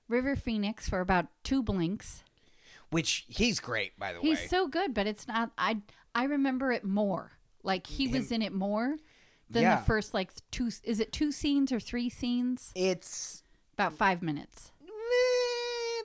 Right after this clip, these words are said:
Speaker 2: pro-,
Speaker 1: You
Speaker 2: I
Speaker 1: think?
Speaker 2: guess it's maybe five minutes. It's
Speaker 1: Yeah.
Speaker 2: a great scene.
Speaker 1: I mean, it's really good, and I, I'm really sad that he passed away a long time ago 'cause he was an
Speaker 2: Yeah.
Speaker 1: up and coming, you know,
Speaker 2: Yeah.
Speaker 1: and, and then
Speaker 2: He, he,
Speaker 1: he
Speaker 2: like
Speaker 1: could have done well, but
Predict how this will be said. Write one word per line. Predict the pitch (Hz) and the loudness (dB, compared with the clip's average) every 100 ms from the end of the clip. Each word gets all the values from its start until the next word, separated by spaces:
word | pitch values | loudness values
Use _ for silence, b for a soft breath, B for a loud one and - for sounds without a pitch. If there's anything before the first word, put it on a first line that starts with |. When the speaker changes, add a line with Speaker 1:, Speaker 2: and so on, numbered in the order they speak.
| - | -6
Speaker 2:
pro-, | 247 | -6
Speaker 1:
You | 233 | 0
Speaker 2:
I | |
Speaker 1:
think? | 262 269 | 0 2
Speaker 2:
guess | 147 170 - | 2 2 0
it's | 123 | -6
maybe | 143 120 117 | -4 -4 -4
five | 110 120 107 | -2 -2 0
minutes. | 113 123 | -4 -4
It's | 247 | 0
Speaker 1:
Yeah. | 285 226 | 2 2
Speaker 2:
a | |
great | 139 131 - | 2 2 2
scene. | - - 139 127 92 90 | -2 -4 -4 -6 -8 -2
Speaker 1:
I | 254 | 4
mean, | 269 | 6
it's | 311 277 220 | 6 4 -2
really | 220 330 320 | 0 0 0
good, | 220 247 208 | 0 0 0
and | 190 | -2
I, | 190 196 - | -2 -4 -2
I'm | 202 202 202 b b b b | -2 0 -2 b b b b
really | - 240 240 | 0 2 2
sad | 202 220 202 208 | 0 0 0 0
that | |
he | 214 | -4
passed | 196 190 190 190 | -2 -4 -4 -2
away | 180 | 0
a | 185 | 0
long | 175 180 | -2 -4
time | - 240 240 | -2 -2 0
ago | 170 160 | 0 -2
'cause | 160 190 175 | -2 -4 -4
he | 247 | -2
was | 262 254 202 | 0 0 0
an | 226 | -2
Speaker 2:
Yeah. | |
Speaker 1:
up | 214 - | 2 2
and | 214 | 2
coming, | 226 190 147 147 - _ | -2 -4 -4 -8 -14 _
you | 190 | -4
know, | 180 | 2
Speaker 2:
Yeah. | 240 - | 4 4
Speaker 1:
and, | 185 | 2
and | 180 185 | 0 -2
then | 180 180 185 185 | -2 -4 -4 -8
Speaker 2:
He, | - 147 156 135 | -8 -2 -2 -2
he, | - - 180 165 127 113 | -8 -10 -6 -6 -6 -6
Speaker 1:
he | 101 254 | -4 -4
Speaker 2:
like | 92 | -2
Speaker 1:
could | 277 | -2
have | 277 - | -4 -4
done | 269 262 | -2 0
well, | 262 269 156 | 0 -2 -4
but | 160 180 170 | -2 -2 -4